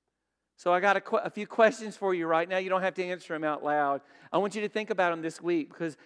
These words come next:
they're the most important questions you'll ever ask yourself. Do you love what you do? Do you love what you do? Yeah,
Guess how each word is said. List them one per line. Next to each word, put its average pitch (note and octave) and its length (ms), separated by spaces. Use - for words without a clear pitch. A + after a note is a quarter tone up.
they're G3 100
the F#3 80
most B3 400
important F#3+ 380
questions G3 420
you'll D#3+ 180
ever A3 280
ask F3+ 320
yourself. C#3+ 580
Do A3 100
you C4 300
love G#3 420
what F#3+ 240
you F3+ 140
do? C#3+ 380
Do E3 80
you E3+ 140
love E3 280
what F#3 140
you E3 140
do? C3+ 300
Yeah, C#3+ 420